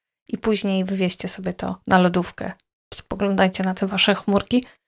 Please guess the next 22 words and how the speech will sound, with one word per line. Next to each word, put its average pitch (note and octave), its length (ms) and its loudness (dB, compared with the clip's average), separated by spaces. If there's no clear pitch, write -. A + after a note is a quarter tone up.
Y, G#3 300 2
zastanówcie A3+ 640 4
się - 100 -6
w - 60 -10
spokoju, G3+ 520 0
czy F#3+ 340 2
coś - 400 -2
takiego F#3 380 -4
jest, F#3 520 0
a A3 40 6
może A#3 480 4
potrzebujecie G#3+ 560 0
czasu, F#3+ 560 0
żeby G2+ 220 0
też B3 280 2
właśnie B3 300 2
to - 180 0
odkryć. D4+ 240 0
Co B3 100 4
moglibyście G3+ 560 0
zrobić G3 360 -2
razem? F#3 400 2